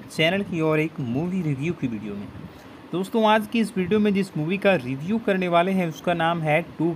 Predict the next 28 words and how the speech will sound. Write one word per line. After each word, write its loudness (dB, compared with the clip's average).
पॉइंट 0
ज़ीरो। 0
जी -2
हाँ, -2
यह 4
रजनीकांत 2
और 6
अक्षय 0
कुमार 0
की -8
सबसे -4
ज़बरदस्त 0
और 0
धमाकेदार 2
movie -2
में -2
से -4
एक -8
है। -14
दोस्तों, 2
इस -2
movie 0
के 2
star 2
cast -2
के -2
बारे 4
में, -4